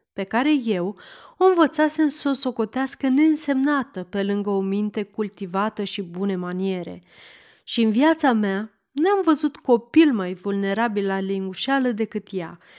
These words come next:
indiferent ce boacănă făcea ea sau fratele ei,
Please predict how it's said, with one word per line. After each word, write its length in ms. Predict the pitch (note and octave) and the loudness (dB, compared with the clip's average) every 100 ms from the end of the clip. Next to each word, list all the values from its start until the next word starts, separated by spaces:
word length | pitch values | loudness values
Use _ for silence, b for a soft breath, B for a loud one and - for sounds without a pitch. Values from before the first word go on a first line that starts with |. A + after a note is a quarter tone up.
| b b b | b b b
indiferent 760 | F4+ G4+ F#4+ F#4+ F4+ E4+ E4 | 0 4 4 6 6 6 6
ce 140 | D#4 D4+ | 4 2
boacănă 600 | A#3 C4+ C4 A#3+ F#3+ F3+ | 4 4 4 4 -4 -6
făcea 380 | - F#3 G#3 G3+ | -8 -8 -4 -4
ea 300 | F#3 G3 A#3 | -2 -2 -2
sau 180 | A3 | -4
fratele 540 | F#3 - G3+ B3+ A#3+ A3 | -6 -4 -6 -4 -4 -4
ei, 320 | - F3 F#3 | -6 -6 -8